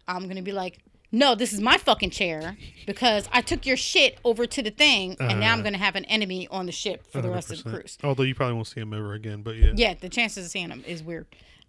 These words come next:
Speaker 1: So, um, but yeah, so there's, back to what you were saying,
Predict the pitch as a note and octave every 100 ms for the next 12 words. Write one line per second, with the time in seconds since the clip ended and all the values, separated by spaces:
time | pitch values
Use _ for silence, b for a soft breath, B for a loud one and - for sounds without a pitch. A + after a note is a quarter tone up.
0 | - - - G#3+ G3+ G3 G3 _ G#3 G3
1 | F#3 F3+ F3 F#3 G3 _ _ _ - G#3
2 | - - - - A#3 - _ _ _ _
3 | _ _ _ B3 A#3 A3 - - _ _
4 | _ _ _ _ _ _ _ B3+ C#4 -
5 | C4+ A#3 - G3+ C4+ E4 F4+ E4